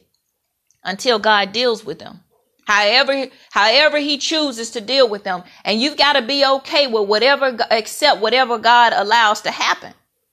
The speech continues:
Now, you don't need to be wishing anything negative or, or, or any bad ill, ill will toward people that say or do things to you. I know that's difficult, but, you know, that's not the way we're supposed to be.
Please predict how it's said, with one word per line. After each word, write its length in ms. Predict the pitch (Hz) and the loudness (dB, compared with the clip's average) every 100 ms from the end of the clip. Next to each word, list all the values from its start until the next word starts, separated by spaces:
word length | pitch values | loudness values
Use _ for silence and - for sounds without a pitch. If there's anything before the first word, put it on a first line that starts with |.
| _ | _
Now, 120 | - 185 | -6 -4
you 160 | 214 | -2
don't 180 | 302 302 | 0 0
need 140 | 294 | -2
to 60 | 277 | -6
be 180 | 247 277 | -6 -8
wishing 400 | 240 269 - 240 | -4 -4 -4 -6
anything 500 | 240 240 240 233 202 | -6 -6 -6 -6 -2
negative 640 | 220 302 254 202 196 - _ _ _ _ | 0 0 0 -4 -4 -10 _ _ _ _
or, 240 | - 175 - | -2 0 2
or, 280 | 175 170 185 | 0 0 0
or 260 | 175 170 - | 0 -2 -6
any 220 | 226 220 | -6 -6
bad 520 | 170 202 226 226 190 - | -2 0 2 0 -2 -6
ill, 300 | 180 233 240 | -6 -6 -4
ill 300 | 208 247 226 | 0 2 2
will 320 | 214 262 285 | 2 2 2
toward 420 | 240 254 208 202 - | 0 -2 -2 -2 -2
people 320 | 285 240 175 | -8 -6 -4
that 240 | 170 165 | -4 -6
say 340 | - - 254 233 | -8 -2 0 0
or 80 | |
do 220 | 196 208 214 | -2 -6 -6
things 360 | 196 190 - | -6 -6 -8
to 120 | - | -4
you. 320 | 320 339 120 - _ _ _ _ _ _ _ - | -4 -4 -8 -18 _ _ _ _ _ _ _ -6
I 120 | 139 | -4
know 240 | 214 233 | 0 2
that's 180 | 208 214 | 2 -2
difficult, 560 | 208 285 294 233 208 175 | -2 -2 -2 -6 -8 -4
but, 260 | 170 - | -6 -6
you 140 | - 190 | -12 -10
know, 300 | 180 170 - _ | -6 -6 -8 _
that's 260 | - 156 - | -6 -6 -4
not 220 | 190 202 | -4 -4
the 40 | 185 | -2
way 160 | 190 | -4
we're 140 | 196 202 | -4 -6
supposed 480 | - 190 196 185 | -8 -4 -4 -4
to 60 | - | -10
be. 400 | 175 233 339 - | -10 -10 -10 -18